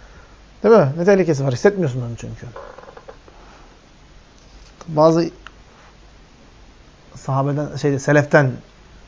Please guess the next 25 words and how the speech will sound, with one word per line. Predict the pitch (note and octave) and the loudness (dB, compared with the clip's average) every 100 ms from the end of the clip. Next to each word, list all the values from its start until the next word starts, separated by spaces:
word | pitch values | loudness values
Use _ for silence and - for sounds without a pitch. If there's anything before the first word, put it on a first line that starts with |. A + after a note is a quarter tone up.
| - - - - | -20 -20 -20 -6
rivayetler | C#3 C#3 C#3+ D3+ | 0 2 2 0
var, | C#3 D3 - - | 0 -2 -6 -12
ilim | C#3+ C#3+ | -8 -6
ehlinden. | B2 B2 B2 D3+ | -6 -6 -8 -6
Diyorlar | D3+ F#3 F#3 | -2 0 0
ki, | F3 G#3 - - - - - - - - - - - - - | 0 -4 -6 -20 -20 -20 -20 -20 -20 -20 -20 -20 -20 -12 -8
yatsı | D3 G3 | -4 2
namazını | F#3 F3 F3 D3+ | 4 6 4 2
kıldıktan | E3+ F3+ F3 G3+ | 2 2 4 4
sonra | E3 E3 F#3+ G3 | 6 6 6 6
biliyorsunuz | F3 C#3+ F3+ G3 | 2 0 -2 -4
melekler | F3+ F3 E3+ F#3+ | 0 0 2 0
şahit | F#3 E3 E3 | 2 0 2
oluyor. | D3 C3 D#3 G3+ - - - - - - - - | 0 0 -2 -6 -14 -20 -20 -20 -20 -20 -18 -10
Bunun | D3 C#3 - - - | -8 -10 -16 -20 -12
Allah'a, | C#3 C3 B2+ A#2+ - - - - - - - - - - - | -6 -4 -2 -4 -8 -20 -20 -20 -20 -20 -20 -20 -20 -20 -12
Allah | C#3 | -6
diyor, | C#3 D3+ | -2 -2
"Nasıl | D#3 | -2
buldunuz | D3 C3+ C3 | -2 -2 -4
kullarımı?" | - B2 B2+ C#3 F#3+ A3 - - - - - - | -6 -6 -4 -4 -4 -6 -16 -20 -20 -20 -20 -8
"Namaz | F#3+ A3+ | -2 0
kılarken | - F#3 C3+ C3+ | 0 -4 -4 -6
bulduk." | B2 D3 G3 - - - - - - | -6 -8 -12 -18 -20 -20 -20 -20 -8
Yani | C#3+ D3 | -4 -2